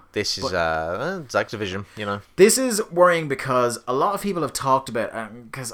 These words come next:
Speaker 2: I haven't, I don't keep up with Call of Duty news, but apparently there is, it's not even, I would say, a vocal minority anymore. There's a sizable portion of the Call of Duty fan base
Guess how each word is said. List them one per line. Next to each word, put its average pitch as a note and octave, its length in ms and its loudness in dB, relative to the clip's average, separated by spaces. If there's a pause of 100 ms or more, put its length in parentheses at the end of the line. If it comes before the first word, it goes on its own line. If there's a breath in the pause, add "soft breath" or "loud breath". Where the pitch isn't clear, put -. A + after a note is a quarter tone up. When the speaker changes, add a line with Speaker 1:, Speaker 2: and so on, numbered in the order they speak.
Speaker 2:
I C3+ 260 -4
haven't, A#2 340 -10
I B2 100 -8
don't A#2+ 180 -12
keep A#2 200 -16
up G2+ 140 -16
with F#2+ 80 -18
Call G2 240 -14
of A2 80 -16
Duty A2 260 -8
news, G2+ 360 -6
but - 260 -8
apparently D3 500 0
there A2 280 -2
is, G#2 580 -6
it's G2+ 260 -8
not A#2 420 -2
even, G2+ 480 -8 (120)
I G2+ 160 -4
would F#2+ 160 -8
say, G2 140 -4
a F#2 60 -4
vocal F#2+ 280 -6
minority F#2 500 -2
anymore. F2+ 240 -8
There's G2+ 200 -6
a F#2 60 -6
sizable G2+ 680 -2
portion F#2 500 -6
of E2 60 -12
the F2+ 80 -16
Call G2 240 -6
of F2 80 -10
Duty F2 160 -12
fan F2 320 -6
base D#2+ 320 -8